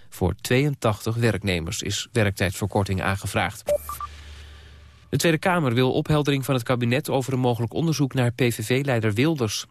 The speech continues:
De omroep Human meldde gisteren dat minister Verhagen als bewindsman in het vorige kabinet de A I V D onderzoek wilde laten doen naar Wilders. De A I V D zou moeten achterhalen wanneer de film Fitna zou verschijnen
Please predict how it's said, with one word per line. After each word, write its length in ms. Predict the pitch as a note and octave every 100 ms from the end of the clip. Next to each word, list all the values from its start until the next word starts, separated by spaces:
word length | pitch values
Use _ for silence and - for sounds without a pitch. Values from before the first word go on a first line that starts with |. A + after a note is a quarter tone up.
| -
De 120 | -
omroep 320 | B2 A#2+ A2
Human 500 | A2+ E3 C#3+ G#2 E3
meldde 260 | C3+ A2+ A2+
gisteren 480 | - A#2 - - C#3
dat 180 | A#2
minister 340 | A#2 A2 G#2 G2+
Verhagen 640 | - G2 G#2 A2+ A2+ -
als 220 | - A2
bewindsman 560 | - G2+ A#2 C3+ A2+ F#2+
in 60 | G2
het 120 | F2+
vorige 360 | C#3 C3 A#2
kabinet 440 | G#2 G#2 G2 B2 - - - - - -
de 200 | A2 -
A 140 | A2+
I 160 | A2+ G#2
V 180 | G2 F#2 G2+ C#3
D 40 | E3
onderzoek 440 | - D#3+ C#3+ B2 A2+
wilde 240 | A2+ A2
laten 300 | G#2 G2 G#2+
doen 160 | A2 G#2
naar 180 | F#2+
Wilders. 440 | G2 A2 G2 F#2+ - - - - - - - -
De 80 |
A 140 | G#2 G2+
I 60 |
V 300 | G2 G2 G2
D 60 | F#2+
zou 140 | G2
moeten 240 | F#2+ F#2+ -
achterhalen 640 | G2 - G2 G2 A2 A#2+
wanneer 400 | A2+ A2+ G#2+ B2+
de 80 | A#2
film 340 | G2+ C3 A2+ A2+
Fitna 440 | - D#3+ - G2+
zou 240 | - F#2+
verschijnen 540 | F#2+ G2 - F#2+ G#2